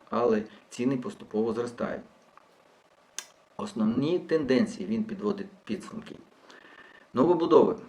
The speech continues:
У двадцять першому року новобудов було, е, ринок новобудов був дуже активним, але війна двадцять другого року призвела до різкого зниження запиту на пропозиції. Пропозиції скоротились через замороження багатьох будівельних проєктів,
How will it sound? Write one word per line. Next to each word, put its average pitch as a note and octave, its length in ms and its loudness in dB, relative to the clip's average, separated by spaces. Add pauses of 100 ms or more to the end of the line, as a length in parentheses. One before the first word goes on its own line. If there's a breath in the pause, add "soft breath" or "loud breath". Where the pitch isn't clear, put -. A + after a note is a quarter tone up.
(220)
У A2 60 -8
двадцять A2+ 300 0
першому A2+ 420 0
року G#2 440 -2 (240)
новобудов A#2 680 0
було, B2+ 340 -4 (960 loud breath)
е, G#2 280 4 (220)
ринок B2+ 400 4
новобудов A2 520 0
був A#2+ 240 -2
дуже B2+ 280 -4
активним, F#2+ 480 -6 (280)
але A2 220 2
війна A2+ 300 -2
двадцять G2 280 -8
другого G2 320 -6
року C3 300 -2
призвела G2 520 -4
до A2 160 -4
різкого A2 400 -4
зниження G2+ 500 -6
запиту G2 480 -6
на G2 200 -6
пропозиції. - 680 -8 (1080 loud breath)
Пропозиції C3+ 600 0
скоротились C3+ 640 0
через A#2+ 260 -2
замороження A#2+ 600 0
багатьох G#2+ 540 0
будівельних G2+ 580 -4
проєктів, A2+ 540 -6